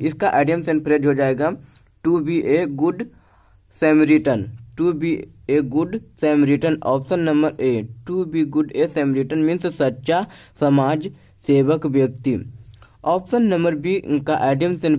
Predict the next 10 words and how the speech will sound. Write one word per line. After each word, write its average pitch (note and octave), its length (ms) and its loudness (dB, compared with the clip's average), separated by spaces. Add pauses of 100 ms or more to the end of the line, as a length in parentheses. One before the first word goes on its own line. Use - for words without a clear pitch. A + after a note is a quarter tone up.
phrase C#3+ 260 2
है, C#3+ 140 2 (300)
"To E3 80 -2 (280)
take E3+ 240 0 (100)
a C#3 140 4 (880)
leaf D#3 440 2 (260)
out C#3+ 400 2 (240)
of D3 200 4 (240)
somebody D3+ 600 2 (1700)
books." C#3+ 480 2